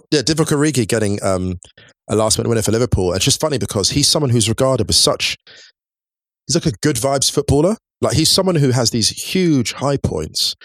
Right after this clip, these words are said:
but doesn't necessarily kick on, but is completely unafraid of huge moments. In a funny way, you know, like, it sounds a strange comparison, but we had, like, with Nani at Manchester United,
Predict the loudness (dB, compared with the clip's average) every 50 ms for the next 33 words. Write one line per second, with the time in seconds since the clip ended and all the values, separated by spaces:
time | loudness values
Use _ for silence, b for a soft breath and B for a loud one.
0 | B B B B B B _ _ _ _ _ _ _ -6 -2 0 0 0 0 0
1 | -2 -2 0 0 0 0 0 -2 -2 -2 -4 -2 -2 -2 -2 -2 -4 -8 -10 -12
2 | _ _ _ _ _ _ _ -4 -2 -2 -2 0 -2 -2 0 0 0 2 2 2
3 | 2 2 0 0 0 0 0 0 0 0 0 0 0 0 0 0 0 -2 0 -2
4 | -2 -2 -2 0 -2 0 0 0 0 0 0 0 0 0 0 0 -2 -2 -4 _
5 | _ _ _ B B B B B _ -2 0 2 2 2 0 0 -2 -2 0 2
6 | 2 2 2 0 -2 0 2 2 2 2 2 0 0 -2 -2 0 0 0 2 2
7 | 2 0 0 0 -2 -2 -2 -4 -6 -6 -2 -2 0 0 0 0 0 -2 -2 -6
8 | -8 _ _ _ _ _ _ _ _ _ _ _ _ _ _ _ _ _ _ -4
9 | -2 0 0 0 0 0 -2 -2 -2 -2 -2 -2 -2 -2 -2 -4 -6 -6